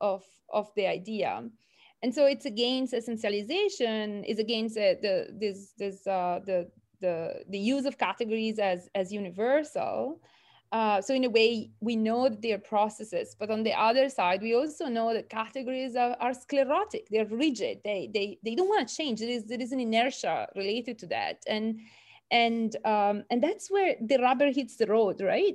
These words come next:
I mean, the, the way in which, uh, it becomes, it becomes real and it involves people from, from all corners.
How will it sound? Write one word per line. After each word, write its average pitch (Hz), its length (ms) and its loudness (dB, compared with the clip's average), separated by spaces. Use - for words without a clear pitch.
I 262 60 0
mean, 254 420 -2
the, 226 180 2
the 214 160 0
way 214 220 2
in 247 100 2
which, 226 380 -6
uh, 208 240 2
it 214 120 -2
becomes, 277 460 -2
it 220 140 -6
becomes 240 340 -2
real 302 380 2
and 226 100 0
it 220 120 -4
involves 247 720 0
people 220 560 0
from, 196 400 -4
from 233 200 -2
all 247 160 0
corners. 226 680 -4